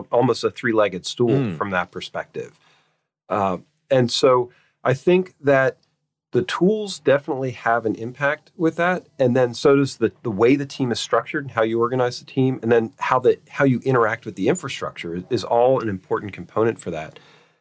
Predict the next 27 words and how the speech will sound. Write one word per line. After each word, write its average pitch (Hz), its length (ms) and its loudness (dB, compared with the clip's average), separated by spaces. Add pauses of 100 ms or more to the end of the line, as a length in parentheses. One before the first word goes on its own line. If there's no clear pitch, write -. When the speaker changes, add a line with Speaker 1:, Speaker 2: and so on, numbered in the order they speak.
(180)
Speaker 1:
And 131 160 4
so 143 200 4
what 131 480 0
you 160 100 2
need 147 340 -2
to 113 380 0
think 110 360 -2
through 156 380 2
here 98 480 0 (400)
is 135 460 2 (260)
actually 147 400 2
that 127 180 0
they 123 120 4 (120)
influence 139 600 2
each - 360 -4
other - 360 -2 (360)
and 113 140 0
how 104 220 2
they 95 160 -2
work. 80 400 -14 (360)
And 143 220 4
one 190 180 6
of 208 80 4
the 160 100 0
things 156 360 -2
that, 127 300 0
that 131 200 4